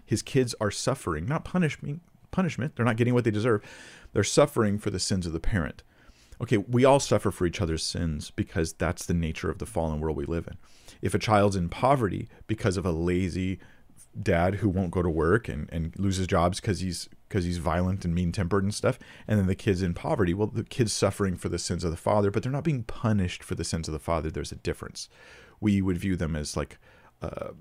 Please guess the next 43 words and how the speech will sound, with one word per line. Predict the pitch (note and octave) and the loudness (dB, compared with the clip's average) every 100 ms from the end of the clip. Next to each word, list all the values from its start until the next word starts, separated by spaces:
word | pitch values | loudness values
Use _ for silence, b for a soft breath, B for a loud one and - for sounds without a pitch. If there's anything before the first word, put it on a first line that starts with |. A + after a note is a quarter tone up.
| - | -10
suffering | - A#2+ G#2 G2 F2 - | 2 4 6 2 0 -4
the, | F2+ - - | -6 -4 -2
either | G2+ D#2+ | 0 2
as | D2+ F2 | 0 2
a | |
victim | A2+ B2 G#2+ F#2+ - | 0 2 2 2 0
or, | E2 D#2+ F2 - _ - | -2 -2 -4 -12 _ -12
uh, | C#2+ | -10
sad | - - - F2+ E2+ | -6 0 4 4 2
collateral | - F2 D#2+ E2 D#2 | 0 0 2 2 0
damage | D#2+ D#2+ F2 | 0 -2 -4
of | |
somebody | - F2 D#2+ | -4 -2 -2
else's | D2 - C#2 | -4 -6 -8
sin. | - - - B B B B B | -10 -12 -14 B B B B B
There | - D#3 | 4 4
is | |
the | F3+ | 4
passage | - B2 B2 G2 | 2 2 2 0
in | F#2 | 0
the | E2+ | 0
Old | E2 | 0
Testament | - - E2+ - - - - - - - - - _ | -4 -6 -8 -10 -16 -20 -20 -20 -20 -20 -20 -20 _
where | B2 A2+ | 4 4
it | |
says | - B2 G#2+ | 8 6 6
that | F2 | 4
God | G#2 G2+ F#2+ - - | 6 4 4 -4 -2
revisits | G#2+ G2+ F2 B2 D#3+ G#2+ - - - | 0 0 2 4 4 4 0 -6 -2
the | G#2 | -2
sins | - F#2 | 0 0
of | F#2 | 0
the | - | -2
father | - D#2+ D#2 D#2+ F2+ | -2 0 0 -2 -2
on | |
the | E2 | -6
children | - G#2+ F2 F2 F#2 | -4 -4 -4 -4 -6
for | - | -6
the | F2 | -4
third | G#2 F2+ | 0 0
and | E2+ | 0
fourth | F2+ F#2+ | -4 -4
generation, | - D#2+ D#2 - A#2 C#3+ | -4 -4 -4 -4 -4 -6